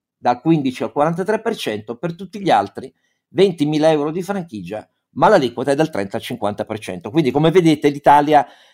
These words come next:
è contraddistinta da franchigie elevate, cioè la soglia entro cui non si paga nulla, aliquote però molto basse,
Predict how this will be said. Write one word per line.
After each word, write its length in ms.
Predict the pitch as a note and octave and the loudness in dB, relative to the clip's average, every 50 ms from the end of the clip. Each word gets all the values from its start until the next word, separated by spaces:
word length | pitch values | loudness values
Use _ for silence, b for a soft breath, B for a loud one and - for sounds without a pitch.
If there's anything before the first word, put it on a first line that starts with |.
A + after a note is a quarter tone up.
| b b | b b
è 120 | _ - | _ -6
contraddistinta 720 | - - D#3+ C#3+ - D3+ D3 D3 C#3+ - - E3 D#3 - B2 | 0 0 0 2 2 0 0 0 -4 0 0 0 0 0 2
da 140 | A#2+ C3+ C3+ | 2 2 2
franchigie 480 | - C#3+ C#3 C#3+ - F3 E3 C#3+ D#3 | 2 0 -4 -4 -4 -6 -2 2 4
elevate, 460 | D3+ D#3+ E3 D3 C#3 A#2+ A#2+ - C#3+ | 4 4 6 6 6 4 4 2 -2
cioè 240 | - - - A2+ A2+ | -4 -2 -2 0 0
la 100 | A2 A2+ | 0 0
soglia 280 | A2+ - B2 B2+ A#2 A2+ | 0 0 -2 0 0 -2
entro 180 | G#2+ - A2+ | -4 -6 -10
cui 100 | G#2+ A#2 | -10 -8
non 80 | A2 G#2+ | -10 -10
si 140 | G#2+ - A#2 | -10 -8 -2
paga 200 | - - D3 E3+ | 0 0 2 2
nulla, 480 | D#3+ A#2+ G#2+ A2+ C#3 F3 F#3 F3+ - _ _ _ _ | 0 0 -2 0 0 0 -2 -2 -10 _ _ _ _
aliquote 420 | _ A#2+ C#3 E3+ E3+ D3+ C#3 - C3 | _ 0 2 2 0 0 -2 -4 -2
però 220 | - C#3+ C#3+ B2 | -2 0 0 0
molto 480 | G#2 G2+ A#2+ D3+ F3 E3+ - - - A2 | 0 0 2 4 4 4 4 0 -4 -2
basse, 640 | G#2+ G#2 F#2 - - - D#3+ F3 F3 - - _ | -2 -2 -2 -2 -8 -8 -8 -8 -8 -8 -16 _